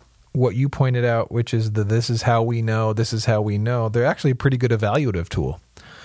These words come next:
So this is how we know what love is, right? And so you ask yourself, "Have I, in, in recent memory,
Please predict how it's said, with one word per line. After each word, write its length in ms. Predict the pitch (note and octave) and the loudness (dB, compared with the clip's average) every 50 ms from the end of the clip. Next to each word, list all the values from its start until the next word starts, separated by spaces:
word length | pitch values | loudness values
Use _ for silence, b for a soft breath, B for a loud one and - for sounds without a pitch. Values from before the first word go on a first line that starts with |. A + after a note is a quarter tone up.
| B B B | B B B
So 160 | - C3 A#2 | -2 -2 0
this 180 | A#2 B2 - | 0 0 0
is 100 | C#3 A#2+ | -2 0
how 140 | C#3 C3+ B2 | 0 2 2
we 140 | B2 C3 B2 | 2 0 0
know 120 | A#2+ A#2 | 0 0
what 160 | A#2 A2 - F2+ | 0 0 0 -2
love 200 | G#2+ G#2 G#2+ C3 | -2 0 2 2
is, 560 | D3+ E3 D#3+ D3+ D3 D3 C3 - - - - _ _ _ _ _ - - - - | 2 4 2 2 0 -2 -2 -4 -6 -8 -10 _ _ _ _ _ -20 -14 -8 -6
right? 140 | A#2 A2+ | -6 -4
And 100 | - - | -4 -2
so 120 | A#2 - C3+ | -2 0 0
you 160 | B2 A#2+ A#2 | 0 0 0
ask 280 | G2 A2+ A2+ - - - | 0 0 0 -2 -2 -2
yourself, 520 | A#2+ A2+ - - A#2 A2 G#2 G#2 - - b b b b b b b b b b _ _ _ _ _ - | -2 0 0 0 0 0 -2 -2 -6 -10 b b b b b b b b b b _ _ _ _ _ -8
"Have 440 | - - - C#3 C3 C3+ C#3+ C#3+ - - | -4 -2 0 0 2 0 0 -2 -4 -6
I, 600 | - C3+ B2+ C3 B2+ B2+ C3 C3+ C3+ C3+ B2 - - _ _ _ _ _ _ _ _ _ - - | -4 -2 -2 -2 -2 -2 -2 -2 -2 -4 -4 -6 -10 _ _ _ _ _ _ _ _ _ -10 -4
in, 280 | D3+ C#3+ C3+ B2+ G#2 - _ _ _ _ _ _ _ _ _ _ - - | -2 -2 -2 -2 -4 -8 _ _ _ _ _ _ _ _ _ _ -4 -2
in 140 | C3+ B2+ | -2 0
recent 340 | A#2+ C3 D3+ D#3 - D#3 C3 | 0 0 0 0 -2 -2 -2
memory, 460 | C3 B2+ A#2+ A2+ G2 F#2+ G2 A2+ - | -2 -2 -2 -2 -2 -2 -4 -6 -6